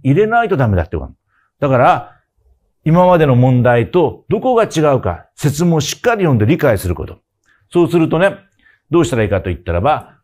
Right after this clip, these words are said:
環境が同じことですよね。ということは、二を、これを環境を説明する飾りの言葉に変形して、ここに入れてやればいい。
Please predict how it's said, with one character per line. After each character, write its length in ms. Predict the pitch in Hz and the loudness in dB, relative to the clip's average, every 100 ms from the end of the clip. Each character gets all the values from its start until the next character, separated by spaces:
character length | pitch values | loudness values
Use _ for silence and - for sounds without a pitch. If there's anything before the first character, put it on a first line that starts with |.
| - | -6
環 440 | 190 214 214 156 | -2 0 -2 -6
境 440 | 190 202 190 180 | 0 2 4 2
が 440 | 156 220 190 135 - _ _ _ _ _ _ _ _ _ - | 2 2 0 -4 -20 _ _ _ _ _ _ _ _ _ -2
同 320 | 143 139 131 | 0 2 0
じ 140 | 110 | -2
こ 100 | - | -4
と 100 | 110 | -4
で 140 | 92 78 | -4 -6
す 140 | - | -10
よ 120 | - | -6
ね。 220 | 139 151 - _ _ - | -6 -6 -10 _ _ -2
と 60 | |
い 20 | |
う 40 | 180 | 0
こ 100 | 180 | 0
と 80 | 175 | 2
は、 360 | 208 139 - _ _ _ | 0 0 -8 _ _ _
二 260 | 143 226 226 | 0 2 2
を、 460 | 190 226 208 - _ | 2 4 2 -2 _
こ 100 | - | -2
れ 120 | 117 | 2
を 320 | 110 175 - _ _ | 2 2 -2 _ _
環 360 | - 226 240 196 | -2 0 0 -4
境 300 | - 233 226 | -2 0 0
を 40 | |
説 400 | 214 202 196 202 | 0 -2 -2 -4
明 280 | 202 208 196 | -2 0 0
す 120 | 185 | -2
る 380 | 208 202 - _ - | 0 -2 -4 _ -6
飾 380 | 185 196 233 | -4 2 2
り 140 | 233 233 | 2 0
の 140 | 233 | 0
言 320 | - 214 220 | 0 0 0
葉 140 | 196 226 | 2 2
に 180 | 240 131 | 0 -2
変 440 | 165 185 175 139 | -2 0 -2 -2
形 240 | 170 160 | 0 0
し 100 | 143 | 0
て、 260 | - 233 - - _ | 0 0 -2 -10 _
こ 100 | - | -18
こ 200 | - 220 | -6 -2
に 80 | 208 | -2
入 100 | 208 | 0
れ 100 | 214 | 0
て 120 | 220 | 2
や 40 | 208 | 2
れ 140 | 175 | 2
ば 120 | 90 | 0
い 40 | |
い。 40 | 76 | -4